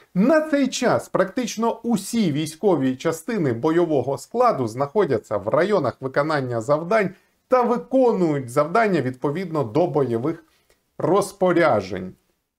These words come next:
Крім того, в умовах відсутності гарантованого призову людського ресурсу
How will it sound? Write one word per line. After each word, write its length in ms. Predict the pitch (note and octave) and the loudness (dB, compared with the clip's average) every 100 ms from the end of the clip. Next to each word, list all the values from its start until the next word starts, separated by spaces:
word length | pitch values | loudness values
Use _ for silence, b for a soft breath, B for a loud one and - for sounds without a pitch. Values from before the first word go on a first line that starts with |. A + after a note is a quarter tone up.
| _ _ _ _ _ _ | _ _ _ _ _ _
Крім 300 | F3+ A3+ F#3+ | 0 2 2
того, 600 | - A3 G#3+ C#3+ F#2+ - - | 0 2 2 2 0 -2 -6
в 200 | A2+ F#3+ | -4 0
умовах 760 | C4+ C4+ C4+ C#4 B3 D#3+ - | 2 2 2 4 4 2 0
відсутності 920 | C#3 E3 - A#3+ A#3 E3+ C3 - A2+ G#2 | -4 -4 -6 -8 -4 -4 -4 -6 -10 -2
гарантованого 1120 | C3+ F#3+ F#3+ F#3+ F#3 A3+ A3 F3+ D3 C#3 B2+ | 0 2 2 0 -2 2 4 2 0 0 -2
призову 580 | A#2+ C#3+ C#3+ E3 A#2+ A2+ | -2 -4 -2 -2 0 -2
людського 540 | A#2 A#2 - A2 A2 | -4 -6 -6 -4 -2
ресурсу 800 | G2+ A2+ - A#3 C4+ - - G#3 | -2 -2 -4 -4 -2 -4 -10 -12